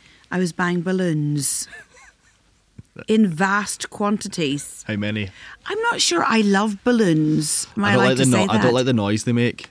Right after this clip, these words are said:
Speaker 2: when they squeak together.
Speaker 1: I, I, I have stood on a platform once before in America and said I didn't like peanut butter.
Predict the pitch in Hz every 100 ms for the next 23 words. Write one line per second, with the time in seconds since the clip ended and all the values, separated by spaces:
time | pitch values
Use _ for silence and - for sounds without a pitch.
0 | _ - 110 98 - 110 - 101 98 98
1 | 107 95 - _ - - - _ - -
2 | - - _ - - 254 277 226 - 285
3 | 320 320 247 214 214 220 208 196 185 190
4 | 180 185 185 - 190 185 175 190 - -
5 | 180 185 180 175 175 175 170 - - 175
6 | 165 - 170 165 208 170